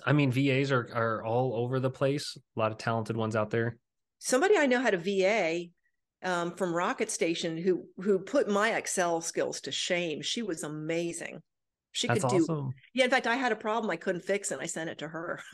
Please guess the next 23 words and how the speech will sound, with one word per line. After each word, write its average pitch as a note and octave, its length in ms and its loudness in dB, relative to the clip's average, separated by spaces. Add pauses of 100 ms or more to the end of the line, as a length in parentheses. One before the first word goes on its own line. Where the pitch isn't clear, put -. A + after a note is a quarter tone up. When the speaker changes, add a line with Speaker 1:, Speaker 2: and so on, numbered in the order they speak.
(180)
Speaker 2:
<laughs> - 300 -4
Speaker 1:
That's D#3 280 10
Speaker 2:
Yeah. C#3 60 4
Speaker 1:
great. D#3+ 420 10 (180)
Yeah. E3 420 10 (520)
Speaker 2:
<laughs> F4+ 80 -4 (800)
Speaker 1:
Um, C#3 480 8
what D#3+ 200 8
other, B3 180 8
yeah, A3 160 8
what G3 160 6
other A#3+ 140 4
tips G#3 320 0
and F3+ 100 0
advice? C3+ 300 4
'Cause B2 160 -2
a C3+ 260 -4
lot E3 180 8
of F3+ 80 6
our E3+ 120 10
listeners C#3+ 560 2
are A#2+ 440 4 (1120)
solo B2 600 2